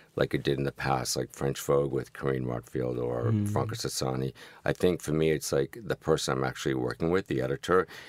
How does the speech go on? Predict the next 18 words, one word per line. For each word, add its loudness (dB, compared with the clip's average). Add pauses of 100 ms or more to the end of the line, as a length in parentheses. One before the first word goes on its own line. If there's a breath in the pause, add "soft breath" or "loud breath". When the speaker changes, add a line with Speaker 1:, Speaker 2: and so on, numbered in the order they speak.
(160 loud breath)
Speaker 1:
and 2
the 2
idea 2
of -4
the -6
story 2
that's -6
important, -2 (420 soft breath)
and 2
then 2
I'll -2
do 0
it -2 (680)
if 0
it 2
interests -4
me. -4 (1120 loud breath)
Speaker 2:
This 2